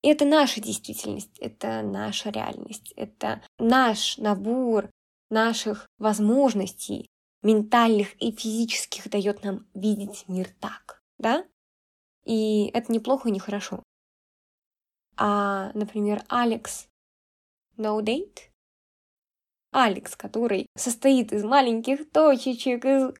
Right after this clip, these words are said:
буйства красок, из такой какой-то точной, но при этом какой-то абстрактной формы. Это мир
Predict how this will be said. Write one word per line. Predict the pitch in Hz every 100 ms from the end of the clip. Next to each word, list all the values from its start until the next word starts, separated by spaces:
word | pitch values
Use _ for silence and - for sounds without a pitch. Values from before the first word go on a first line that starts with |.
| _
буйства | - 247 302 320 320 302
красок, | 302 320 320 285 240 - 254
из | 254 285 285 - - 233
такой | 277 294 294 - _
какой-то | 262 294 302 226 220 _
точной, | 381 415 - 269 254
но | 254
при | 277 302
этом | 294 269
какой-то | 262 285 269
абстрактной | 269 - 285 262 - 233
формы. | - 302 302 269 226 202 185 - _ _ _ _ _ _ -
Это | 254 254 - 240 226 220 214 208 214 _ _
мир | 233 247 277 269